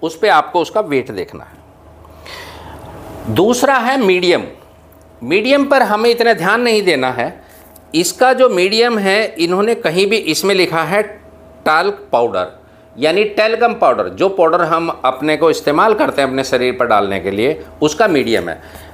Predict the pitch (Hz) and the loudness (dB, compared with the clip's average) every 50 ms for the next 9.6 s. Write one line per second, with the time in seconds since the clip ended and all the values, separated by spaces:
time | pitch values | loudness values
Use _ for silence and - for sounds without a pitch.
0 | - - 175 214 254 269 277 254 240 247 254 254 262 262 254 262 - 240 214 175 | -8 -4 -2 0 0 0 0 0 0 2 2 2 2 2 0 0 0 0 2 2
1 | 180 196 226 214 214 208 202 185 202 196 175 - 190 202 220 190 170 165 160 180 | 2 2 2 0 0 0 0 2 0 -2 0 0 2 2 2 2 2 2 2 2
2 | 190 180 180 165 165 156 180 180 170 170 156 151 170 180 180 - - - 170 160 | 2 0 -2 -2 0 2 2 2 4 2 2 2 0 -2 -2 -4 -6 -4 -4 0
3 | 143 160 151 135 139 139 147 147 143 135 135 127 120 120 120 139 139 135 - - | 2 0 0 0 0 0 2 4 4 4 4 4 2 2 0 0 0 0 2 2
4 | 185 226 233 220 214 160 143 123 123 120 113 110 - 135 135 165 175 - - - | 4 4 4 4 2 2 2 2 2 2 2 2 2 0 -2 -2 -4 -8 -18 -20
5 | - - - - - - 214 233 220 - 156 170 175 190 214 214 220 - 185 - | -20 -20 -20 -18 -4 0 2 2 2 2 0 0 0 0 0 0 0 -2 -2 0
6 | - 220 208 180 147 123 120 147 143 143 143 135 110 95 - - - 87 85 85 | 0 0 0 0 0 0 0 0 0 0 0 0 0 -2 -2 -6 -8 -8 -8 -8
7 | - - 151 - 135 135 156 180 180 - - 208 254 262 262 269 240 226 196 175 | -8 -6 -4 -2 -2 0 0 0 -2 0 2 2 2 2 2 0 0 0 0 0
8 | 170 196 185 175 170 170 208 196 190 190 190 - - 196 196 196 190 170 156 - | 0 0 0 0 -2 0 0 -2 -2 -2 -2 -2 -2 -2 -2 -2 -2 -2 0 0
9 | 120 92 85 - - - 76 - - - - - | -2 -2 -2 -4 -8 -8 -14 -14 -14 -16 -16 -18